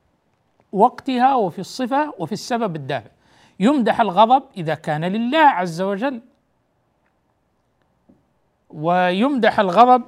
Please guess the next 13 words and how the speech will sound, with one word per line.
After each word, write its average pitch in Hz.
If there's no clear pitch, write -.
في 170
موطنه 202
المطلوب، 240
غيرة 202
لله 175
وغيرة 185
لرسوله 190
وغيرة 175
على 151
شريعة 151
الله 208
وغيرة 170
للإسلام 185